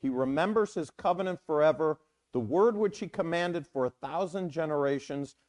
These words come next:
the covenant which he made with Abraham and his oath to Isaac, confirmed it to Jacob for a statute, to Israel as an everlasting covenant. To you I have given the land of Canaan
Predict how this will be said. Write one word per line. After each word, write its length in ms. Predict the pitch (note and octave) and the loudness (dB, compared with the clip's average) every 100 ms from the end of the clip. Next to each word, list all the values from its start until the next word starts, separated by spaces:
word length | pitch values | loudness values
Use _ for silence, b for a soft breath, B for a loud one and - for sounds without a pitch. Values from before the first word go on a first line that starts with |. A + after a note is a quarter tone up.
| _ - | _ -12
the 80 | |
covenant 480 | - D#3+ F3 G#3 G#3 | 0 2 2 0 0
which 180 | E3+ - | -4 -4
he 100 | D#3 | -4
made 240 | D3+ D#3 | 0 0
with 220 | C#3+ D3 C3+ | 0 -4 0
Abraham 640 | C#3 B2 C3+ C3+ C3+ C3+ | 0 0 -2 -2 -6 -6
and 120 | B2 A#2 | -6 -6
his 160 | G2+ - | -6 -4
oath 300 | C3 D3 - - | -2 -2 -6 -8
to 140 | F3+ B2+ | -4 2
Isaac, 480 | B2 B2 B2 B2 _ _ _ _ | 2 2 -4 -8 _ _ _ _
confirmed 560 | - A#2 - D#3+ G3+ G#3+ | -8 -8 -4 -2 0 0
it 160 | G#3+ | -2
to 100 | - | -4
Jacob 520 | F3 A#2 D#3 D#3+ - - | -8 0 0 0 -4 -4
for 160 | C#3+ C3 | -2 -2
a 40 | |
statute, 640 | - - D3 B2+ - F#2+ D#2 _ _ _ _ _ | -4 0 2 2 -2 -10 -10 _ _ _ _ _
to 260 | - - E3 | -8 -4 -2
Israel 500 | F3+ F3+ F#3+ F#3+ - | -2 0 2 2 2
as 200 | C3+ A2+ | 0 0
an 140 | B2+ A2+ D3 | -6 -4 0
everlasting 1120 | D#3 E3+ E3 D#3+ B2+ C3+ C3+ - - C#3 B2+ _ _ _ | 2 2 0 -2 2 4 2 -2 -8 -8 -8 _ _ _
covenant. 480 | - C3 G#2+ F#2 - _ _ _ _ _ | 0 0 2 -8 -12 _ _ _ _ _
To 220 | - D3 | -8 -6
you 460 | C3+ D3+ A3 F3+ A#2 | -4 -4 0 0 0
I 160 | - B2+ | 2 2
have 220 | B2 A2+ | 0 -4
given 260 | A2 C#3 C3 | -4 -4 -2
the 100 | B2 | 0
land 320 | B2+ C3+ C3+ | 0 0 -2
of 140 | A2+ | -6
Canaan 640 | - A#2+ B2 D3+ F#3+ A3 | -8 -6 0 2 2 0